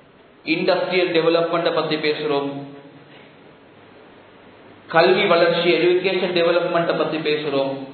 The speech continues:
மெடிக்கல் சயின்ஸ், வைத்திய துறையுடைய வளர்ச்சியை பத்தி நாங்க இன்னைக்கு பேசிக் கொண்டிருக்கிறோம்.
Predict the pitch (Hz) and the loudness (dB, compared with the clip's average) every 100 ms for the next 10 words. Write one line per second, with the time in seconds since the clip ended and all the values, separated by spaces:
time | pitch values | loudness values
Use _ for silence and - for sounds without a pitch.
0 | - - - - - - - 139 165 208 | -18 -20 -20 -20 -20 -20 -8 0 2 4
1 | 208 190 190 170 175 175 175 175 - - | 2 2 2 2 2 0 -4 -8 -12 -16
2 | - - - - - - - 127 151 185 | -18 -20 -20 -20 -20 -20 -20 -2 0 0
3 | - 202 190 185 180 190 190 185 175 170 | -2 -2 -2 0 0 2 2 0 0 0
4 | 175 180 170 160 160 165 156 160 160 156 | -2 -2 -2 -2 -2 0 0 -2 -4 -4
5 | 156 151 151 147 143 139 127 131 127 | -6 -6 -6 -6 -8 -6 -8 -8 -12